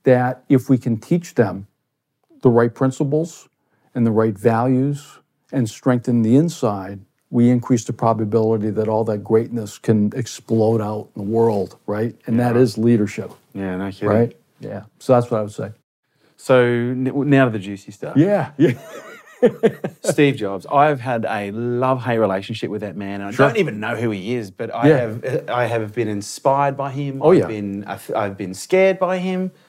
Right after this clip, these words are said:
Speaker 2: um, just through my, 'cause again, I'm one of these fanatical researchers who just, uh, loves to research the people who are just incredible at what they do. Steve Jobs w-, is, is obviously, you know,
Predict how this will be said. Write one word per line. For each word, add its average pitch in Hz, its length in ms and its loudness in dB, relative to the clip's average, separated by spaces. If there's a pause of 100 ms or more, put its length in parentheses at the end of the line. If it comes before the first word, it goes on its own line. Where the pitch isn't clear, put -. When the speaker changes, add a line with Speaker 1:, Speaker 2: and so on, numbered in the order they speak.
(320)
Speaker 2:
um, 104 500 -2
just 143 300 2
through 135 120 -2
my, 120 220 0
'cause 113 160 -4
again, 120 220 0
I'm 110 220 0
one 110 120 0
of 104 40 -2
these 101 160 -4
fanatical 107 460 -2
researchers 101 680 -2
who 101 120 -2
just, 95 440 -2
uh, 87 200 -4
loves 104 500 0
to 104 100 -10
research 101 400 -2
the 107 80 -6
people 98 260 -2
who 95 100 0
are 95 100 4
just 90 280 -6 (180)
incredible 104 400 -2
at 95 40 -4
what 98 100 -6
they 92 100 -2
do. 104 200 0 (380)
Steve 123 360 -2
Jobs 107 440 0
w-, 104 220 -6
is, 107 340 -2
is 107 180 0
obviously, 98 440 0
you 101 160 -6
know, 101 160 -4